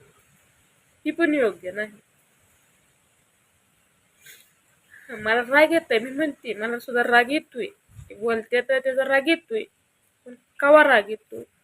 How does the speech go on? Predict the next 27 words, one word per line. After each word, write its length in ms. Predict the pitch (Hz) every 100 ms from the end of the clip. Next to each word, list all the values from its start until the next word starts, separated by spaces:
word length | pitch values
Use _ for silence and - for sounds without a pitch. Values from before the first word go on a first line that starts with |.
| _ _ 247
ज्यावेळेस 280 | 262 277
माझ्या 340 | 285 262 233 220
आईला, 380 | 214 208 208 214 - - - -
माझ्या 240 | 202 208 208
भावासनी, 640 | 247 214 196 - - 202 - - _ _ _ _ - _ -
माझ्या 240 | 220 214
बापाला, 500 | 240 254 - 190 196 - _ - _ _ _ _ _
मी 160 | 285 320
काय 180 | 320 320
कोणची 300 | 339 311 -
पण 200 | 277 262
लेक 220 | 214 -
असू 200 | 220 _
द्या, 100 | - _ _ _ - _ 208
तिला 120 | 214
राग 240 | 220 208
येणारच 380 | 240 220 180 185
आहे. 360 | - - - - - - - _ _ _ _ 226
आणि 160 | 254 254
त्यांना 240 | 302 269 277
माहित 280 | 302 311 262
आहे, 120 | 196 - _ _ _ - - - - - - -
त्यांना 280 | 269 262 254
बोलले 300 | 247 262 247
की 120 | 262
मग 320 | 269 269 254 269
मला, 320 | 277 254 262